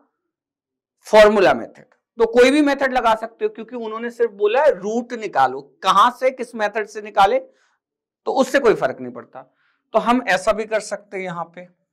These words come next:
आप समझदार हो, अ, माइनस फ़ाइव प्लस टू, splitting the middle term। तो यहां से क्या आ जाएगा? एक्स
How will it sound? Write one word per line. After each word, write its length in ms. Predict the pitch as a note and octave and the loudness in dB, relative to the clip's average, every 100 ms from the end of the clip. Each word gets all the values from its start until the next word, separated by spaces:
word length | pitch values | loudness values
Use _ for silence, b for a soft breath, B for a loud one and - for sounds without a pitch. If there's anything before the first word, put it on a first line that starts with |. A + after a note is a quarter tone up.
| _ _ _ | _ _ _
आप 140 | D3+ D3+ | 0 0
समझदार 520 | D#3+ D#3+ E3 D#3+ D#3+ | -2 -4 -4 0 0
हो, 100 | D#3+ - _ _ _ _ _ - | -2 -16 _ _ _ _ _ -2
अ, 240 | C#3+ D3 | 2 2
माइनस 560 | D3+ D3+ D3+ E3+ G3+ - | 2 0 0 -2 -8 -4
फ़ाइव 360 | F#3+ F3 G#3 G#3 - | 0 0 0 -10 -10
प्लस 300 | D3+ C#3+ - | -6 -6 -10
टू, 120 | - - _ _ _ _ _ _ _ _ _ _ _ _ _ _ _ _ - | -20 -20 _ _ _ _ _ _ _ _ _ _ _ _ _ _ _ _ -20
splitting 520 | - G#3+ G#3+ A3+ A3 | -2 2 2 2 0
the 80 | A3+ F#3+ | -4 -2
middle 260 | D#3+ C3+ - | 0 -2 -4
term। 140 | G#2 - _ _ _ _ _ _ | -14 -18 _ _ _ _ _ _
तो 80 | F3 | -2
यहां 220 | E3+ F3+ | 0 0
से 140 | F3+ G3 | -2 -6
क्या 180 | G3+ F3 | 2 4
आ 120 | D3 | 2
जाएगा? 340 | C#3 C3 B2+ - E3 | 0 -6 -6 -12 -14
एक्स 240 | E3 | -14